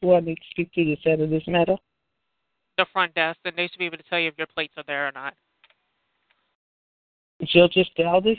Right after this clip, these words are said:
Speaker 1: number and ask for the front desk?
Speaker 2: Well, it, I think the number is eight or nine. I'm not sure which number you press, but it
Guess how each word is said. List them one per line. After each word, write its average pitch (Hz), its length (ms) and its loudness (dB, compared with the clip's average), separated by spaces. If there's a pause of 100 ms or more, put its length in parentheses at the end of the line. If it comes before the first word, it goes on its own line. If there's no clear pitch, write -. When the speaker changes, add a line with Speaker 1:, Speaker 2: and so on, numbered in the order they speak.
Speaker 1:
number 170 400 2 (160)
and 160 600 -2
ask 160 300 6
for 165 120 2
the 160 160 -2
front 185 260 0
desk? 202 260 2 (1000)
Speaker 2:
Well, 196 260 -2
it, 180 140 -12 (160)
I 185 60 -4
think 214 200 -4
the 190 80 -4
number 185 280 -2
is 170 80 -6 (100)
eight 175 240 -2
or 160 120 -8
nine. 165 240 -2
I'm 170 100 -10
not 160 240 -6
sure 170 140 -6
which 165 200 -10
number 160 180 -12
you 156 200 -14
press, 156 180 -2 (140)
but 156 140 -4
it 170 160 -6